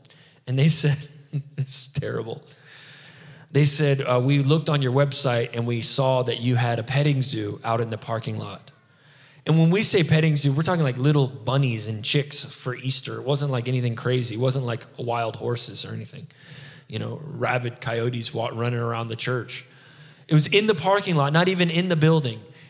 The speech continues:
And they evicted us because we had broken the rules of no live animals on the property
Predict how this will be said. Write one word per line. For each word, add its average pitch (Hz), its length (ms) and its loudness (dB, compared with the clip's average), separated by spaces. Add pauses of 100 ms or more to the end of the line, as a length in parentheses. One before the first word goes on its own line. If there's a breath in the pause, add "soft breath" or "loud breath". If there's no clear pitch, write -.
(180 loud breath)
And 131 200 2
they 131 80 4
evicted 127 560 0
us 104 200 -4
because 120 520 -2
we 120 100 -2
had 113 180 -2
broken 127 300 0
the 123 80 -2
rules 117 460 -2
of 110 160 -6
no 127 260 2
live 123 380 2
animals 110 520 -4
on 107 200 -12
the 101 60 -10
property 95 520 -10